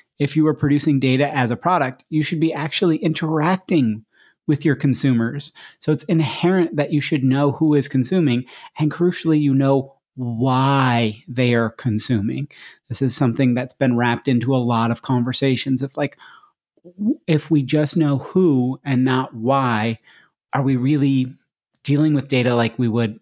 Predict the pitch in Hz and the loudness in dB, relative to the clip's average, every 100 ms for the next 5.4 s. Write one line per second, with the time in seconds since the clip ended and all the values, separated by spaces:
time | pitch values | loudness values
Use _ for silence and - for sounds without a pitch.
0 | - 117 117 131 113 127 107 110 - 127 | -6 -2 0 -2 -2 -2 -4 -6 -12 -14
1 | 95 - _ _ - - - - - 143 | -14 -20 _ _ -20 -20 -20 -14 -4 -2
2 | 147 156 165 165 156 - 160 156 156 - | 2 4 4 2 -2 0 0 0 -6 -4
3 | 139 135 - 143 147 135 123 143 123 123 | -4 -4 -4 -2 0 0 2 0 0 0
4 | 127 131 131 131 135 - 214 147 117 131 | -2 -2 -2 -4 -4 -4 -2 -2 -4 -8
5 | - 190 135 | -2 -2 -2